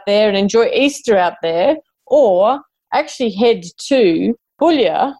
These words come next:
who has the Easter races on the eleventh of April next year. So while you're out in Winton for Waltzing Matilda Day, stay on a few days and head down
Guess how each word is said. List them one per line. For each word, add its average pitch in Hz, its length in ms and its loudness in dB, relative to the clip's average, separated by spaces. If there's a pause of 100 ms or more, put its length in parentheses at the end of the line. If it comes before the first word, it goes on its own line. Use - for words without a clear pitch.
(140)
who 226 140 2
has 202 340 0
the 214 100 2
Easter 220 540 -2
races 220 920 -4
on 208 200 -2
the 196 80 0
eleventh 185 420 -2
of 175 100 -4
April 175 380 -2
next - 360 -10
year. 156 200 2
So 202 260 -2 (320)
while 269 280 2
you're 285 140 2
out 240 220 0
in 196 160 -6
Winton 240 400 0
for 214 160 -2
Waltzing 202 400 -2
Matilda 220 480 0
Day, 220 400 0 (340)
stay 277 300 0
on 226 120 0
a 220 60 -2
few 214 220 -2
days 196 440 0
and 185 140 -6
head 220 220 0
down 196 280 0